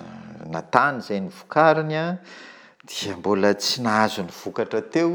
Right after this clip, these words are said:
izy a, dia afaka miala tsiny koa izy hoe, "Miala tsiny a, fa tsy afaka handeha hiady." Ao koa ny hoe, vao ny fofo vady a, dia mbola tsy napakatra azy a,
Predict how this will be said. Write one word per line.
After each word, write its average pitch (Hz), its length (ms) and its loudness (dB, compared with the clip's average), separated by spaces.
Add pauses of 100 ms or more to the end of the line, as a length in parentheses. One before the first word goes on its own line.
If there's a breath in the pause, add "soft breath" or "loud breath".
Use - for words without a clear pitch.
izy 139 320 -4
a, 165 80 -4 (800 loud breath)
dia 92 100 -2
afaka 95 380 -6
miala 92 340 -2
tsiny 101 300 -6
koa 135 220 -4
izy 113 220 -4
hoe, 113 180 -2
"Miala 95 300 0
tsiny 131 360 0
a, 131 160 2 (400 loud breath)
fa - 160 2
tsy - 140 2
afaka 107 340 2
handeha 92 340 0
hiady." 104 720 -4 (680 soft breath)
Ao 117 160 10
koa 208 240 4
ny 180 120 2
hoe, 120 960 2 (100)
vao 107 320 4
ny 107 180 -4
fofo - 420 -8 (100)
vady 131 480 4
a, 151 400 -2 (140)
dia 104 100 -4
mbola 98 300 0
tsy 107 180 -8
napakatra 107 680 -2
azy 151 220 -2
a, 165 200 -4